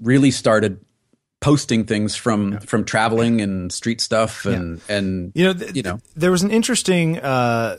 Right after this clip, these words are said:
Speaker 2: discussion on, um, uh, the Accidental Tech podcast, the one that Marco and Siracusa do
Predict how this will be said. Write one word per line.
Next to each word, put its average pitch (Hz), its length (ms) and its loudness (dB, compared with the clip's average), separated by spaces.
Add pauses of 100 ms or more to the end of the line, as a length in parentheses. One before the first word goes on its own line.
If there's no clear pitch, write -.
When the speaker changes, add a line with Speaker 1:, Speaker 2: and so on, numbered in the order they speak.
(160)
Speaker 2:
discussion 135 760 2
on, 120 800 0 (280)
um, 107 600 -4 (760)
uh, 107 220 -6
the 117 140 -6
Accidental 135 440 0
Tech 117 260 -6
podcast, 90 500 -10
the 113 120 -4
one 120 220 0
that 110 120 0
Marco 117 480 -2
and 104 120 -4
Siracusa 113 540 -6
do 117 260 -6